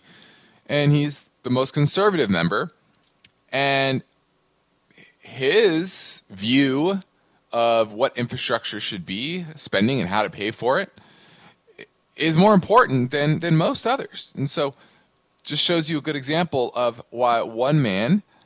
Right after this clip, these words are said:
isn't going to swing the infrastructure package one way or the other, but will have influence. And a lot of people will have influence, not just, uh, President Biden. So that'll be interesting as well. But we know, based on policy,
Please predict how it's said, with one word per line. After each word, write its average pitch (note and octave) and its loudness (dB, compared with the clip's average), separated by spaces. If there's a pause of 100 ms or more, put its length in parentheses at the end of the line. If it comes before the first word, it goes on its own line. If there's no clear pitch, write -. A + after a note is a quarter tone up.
(380)
isn't B2 -2
going B2 -2
to B2+ -6
swing C#3+ 0 (300)
the A#2+ -6 (180)
infrastructure A2 -6
package F#2 -6
one F#2+ -2
way F2+ -4
or D#2+ -10 (120)
the E2+ -16
other, D#3 0
but G2 -2 (100)
will G2+ -6
have A2+ -4
influence. - 0
And F2+ -4
a - -12
lot D#3+ 0
of D3+ -6
people F#2+ -12
will F2 -4
have D2+ -6
influence, D#2+ -8
not F#2 -2
just, - -10 (360)
uh, D#2 -6
President D2+ -12
Biden. E2+ -2
So G2 -10
that'll A2 0
be G2+ -6
interesting E2+ -6
as D#2+ -10
well. F#2 -2
But F2 -4 (240)
we A2+ -2
know, C3+ 0 (300)
based A2+ -4
on C3+ 0
policy, A#2 -2